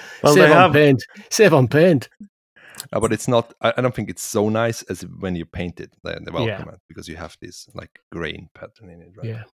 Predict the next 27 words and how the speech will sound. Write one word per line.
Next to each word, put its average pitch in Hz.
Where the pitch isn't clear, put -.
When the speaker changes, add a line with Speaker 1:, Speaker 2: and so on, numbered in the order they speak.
Speaker 2:
They 131
also 131
have 113
this, 110
uh, 120
melamine, 123
uh, 107
sh-, -
uh, 110
M 123
D 120
F -
with 110
melamine 113
on 104
top, 107
but 120
they're 110
only, 107
no, 147
they 110
could, 151
uh, -
two 120
point 113
six -
meters. 113